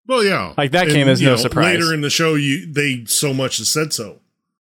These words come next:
Speaker 1: They still saw her as a human.
Speaker 2: Yeah, as a tool and not, her character development was great. I really liked it.
Speaker 1: Mm-hmm.
Speaker 2: Sucks we only got to see her control the hunters once.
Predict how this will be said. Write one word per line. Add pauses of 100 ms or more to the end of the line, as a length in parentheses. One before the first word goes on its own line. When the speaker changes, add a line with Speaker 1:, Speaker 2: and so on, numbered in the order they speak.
(360)
Speaker 1:
They
still
saw
her
as
a
human. (680)
Speaker 2:
Yeah,
as
a
tool (200)
and
not, (880)
her
character
development
was
great. (640)
I
really
liked
it.
Speaker 1:
Mm-hmm. (840)
Speaker 2:
Sucks
we
only
got
to
see
her
control
the
hunters
once.